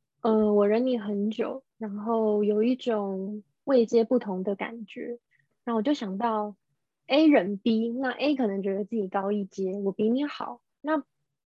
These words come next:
可能同时 B 也在忍 A 啊，所以 B 也觉得我也比你高一阶，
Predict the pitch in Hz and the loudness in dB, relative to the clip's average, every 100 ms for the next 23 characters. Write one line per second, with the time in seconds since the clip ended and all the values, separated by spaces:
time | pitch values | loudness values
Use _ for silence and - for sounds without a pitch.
0 | _ - 233 226 233 220 240 240 302 302 | _ -2 2 2 2 0 0 -2 2 2
1 | 202 240 233 185 196 196 196 190 214 294 | 2 0 0 0 -2 -2 -4 -6 -4 -2
2 | 240 262 294 226 196 190 196 190 196 208 | -2 0 2 2 2 0 -2 -4 -2 0
3 | 247 202 196 196 208 185 - 190 208 190 | 2 0 -2 -2 -2 -2 -2 -2 -2 -4
4 | - 202 233 | -10 -12 -10